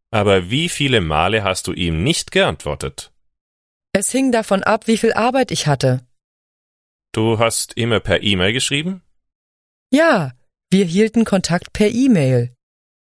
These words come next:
Speaker 2: Ich musste nicht wissen, wo er lebte.
Speaker 1: Wie viele E-Mails bekamst du jeden Monat von ihm?
Speaker 2: Ich bekam jeden Monat viele E-Mails. Ich war immer begeistert, seine E-Mails zu bekommen.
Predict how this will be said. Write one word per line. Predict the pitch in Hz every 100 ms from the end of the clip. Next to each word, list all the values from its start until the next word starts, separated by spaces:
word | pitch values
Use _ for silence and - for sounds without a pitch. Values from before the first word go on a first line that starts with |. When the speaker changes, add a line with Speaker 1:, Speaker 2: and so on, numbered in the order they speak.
| -
Speaker 2:
Ich | 247
musste | 285 330 - 311
nicht | 208 -
wissen, | 165 160
wo | 143
er | 139
lebte. | 135 127 127 131 123 123 _ _ _ _ _ _ _ _ _
Speaker 1:
Wie | 147 175
viele | - 147 127
E-Mails | - 117 104 80 67 -
bekamst | 80 80 80 -
du | 82
jeden | 82 87 80
Monat | 82 92 -
von | 117
ihm? | 110 135 139 _ _ _ _ _ _ _ _ _
Speaker 2:
Ich | 220 -
bekam | 226 - 190 190
jeden | 175 214 226
Monat | 220 269 208
viele | - 285 311
E-Mails. | 180 156 143 127 123 - - _ _ _
Ich | 170 -
war | 156
immer | 165 165
begeistert, | 139 147 185 240 165 147
seine | 143 147
E-Mails | 151 151 139 -
zu | - 147
bekommen. | 139 143 131 123 120